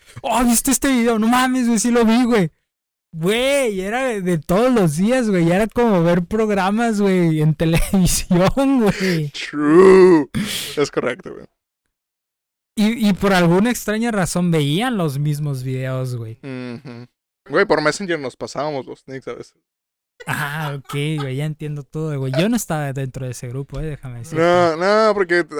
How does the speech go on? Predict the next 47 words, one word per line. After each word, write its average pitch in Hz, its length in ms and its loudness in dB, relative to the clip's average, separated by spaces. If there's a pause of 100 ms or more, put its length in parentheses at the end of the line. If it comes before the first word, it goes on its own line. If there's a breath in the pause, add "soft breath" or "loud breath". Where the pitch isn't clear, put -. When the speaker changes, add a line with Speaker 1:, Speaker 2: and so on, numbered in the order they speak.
Speaker 2:
ajá, 139 160 -2
ya 151 100 2
sabíamos, 185 460 -2
güey, 151 120 0
que 135 40 -2
a 139 40 0
ti 233 120 -10
no 247 100 -6
te - 80 -6
gustaba 156 300 -2
ese - 140 -10
pedo, 156 480 -2
güey. 139 600 -2
Speaker 1:
<laughs> - 40 -14
Tú 202 80 0
eres 214 240 2
raro, 208 480 2
güey. 202 140 -2
Speaker 2:
Sí, 180 400 2
güey. 151 120 2
Speaker 1:
Tú 190 80 2
eras 233 220 0
el 208 160 0
rarito, 175 680 -12
Speaker 2:
Entonces, 160 380 4
Speaker 1:
güey, 139 40 -2
Speaker 2:
un 160 60 0
día 165 100 8
Speaker 1:
del 165 80 6
grupo. 165 40 -6
Speaker 2:
dijimos, 156 300 0
"Güey, 202 260 2
ah, - 140 -8
nada 151 160 -6
más 147 200 -8
que - 80 -20
tú - 120 -8
y 196 60 -4
yo, 123 160 -4
güey, 123 140 -4
que - 140 -10
hay 123 60 -10
que 139 200 -6
platicar 127 440 -10
de 127 60 -10
esta - 180 -14
madre". - 380 -12